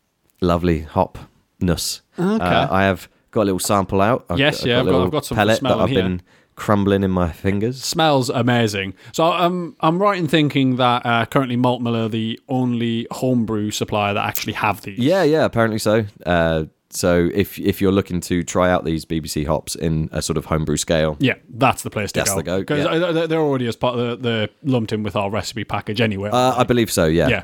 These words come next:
Speaker 1: Yeah, yeah. Uh, so, yeah, they're definitely, yeah, give 'em a whirl. Um,
Speaker 2: I mean, they
Speaker 1: yes.
Speaker 2: smell amazing. It's gonna be
Speaker 1: Yeah.
Speaker 2: interesting to see how,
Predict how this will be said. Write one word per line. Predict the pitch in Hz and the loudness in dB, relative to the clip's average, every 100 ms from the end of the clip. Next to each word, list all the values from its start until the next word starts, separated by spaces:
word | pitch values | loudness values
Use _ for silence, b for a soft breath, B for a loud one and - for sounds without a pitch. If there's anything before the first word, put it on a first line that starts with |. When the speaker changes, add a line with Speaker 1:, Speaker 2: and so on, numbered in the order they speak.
| - | -4
Speaker 1:
Yeah, | 85 76 71 85 _ _ | -2 -2 -2 -8 _ _
yeah. | 90 | 2
Uh, | 85 80 78 | 4 2 0
so, | - 101 95 98 98 98 - _ | -4 0 2 4 4 2 -2 _
yeah, | 104 135 92 | 0 0 0
they're | - 92 | 0 0
definitely, | - 110 98 78 82 - _ | 0 -2 0 -2 -4 -6 _
yeah, | - 90 | -2 0
give | 76 98 | 0 0
'em | 90 | 0
a | 85 | 2
whirl. | 87 92 98 107 85 | 2 2 0 -2 0
Um, | 85 85 85 85 _ _ _ _ _ - | 2 2 0 -4 _ _ _ _ _ -4
Speaker 2:
I | 143 | 0
mean, | 160 | 2
they | 160 | 2
Speaker 1:
yes. | 180 | 2
Speaker 2:
smell | 190 | 2
amazing. | 131 135 139 110 107 | 2 2 2 0 -6
It's | 107 | -4
gonna | 131 | -2
be | 123 | 0
Speaker 1:
Yeah. | 135 | 0
Speaker 2:
interesting | 127 127 135 | 0 -2 -4
to | 117 | -6
see | - 113 | -4 -2
how, | 113 117 117 113 107 110 | 0 2 2 0 -4 -8